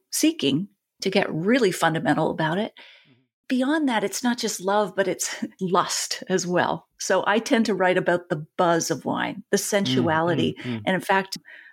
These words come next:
Speaker 1: a reviewer called my first book, Red, White, and Drunk All Over, a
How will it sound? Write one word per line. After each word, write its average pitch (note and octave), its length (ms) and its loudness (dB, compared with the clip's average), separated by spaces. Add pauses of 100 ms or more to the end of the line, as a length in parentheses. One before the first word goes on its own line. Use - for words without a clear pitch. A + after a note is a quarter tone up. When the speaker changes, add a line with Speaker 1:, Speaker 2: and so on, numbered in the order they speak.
Speaker 1:
a G3+ 40 2
reviewer G3 480 2
called F#3 400 0
my D#3 100 0
first G#3+ 360 0
book, E3+ 220 2
Red, G3 220 2
White, F#3 200 0
and F3+ 100 -2
Drunk F3+ 260 0
All E3 160 2
Over, F3+ 320 2
a F3+ 140 0